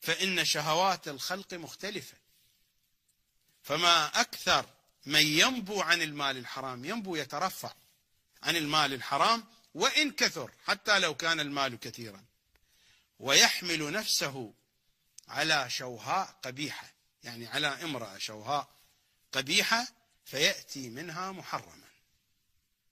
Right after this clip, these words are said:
"فإذا وجدتموه يعف عن ذلك"، إذا وجدتم الرجل يعف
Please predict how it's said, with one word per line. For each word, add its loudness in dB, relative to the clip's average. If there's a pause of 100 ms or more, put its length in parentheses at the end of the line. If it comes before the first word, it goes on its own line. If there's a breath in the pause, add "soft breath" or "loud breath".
(2750)
"فإذا 4
وجدتموه -4
يعف -4 (1300)
عن 0
ذلك"، -2
إذا -6
وجدتم -6
الرجل -4 (1600)
يعف 4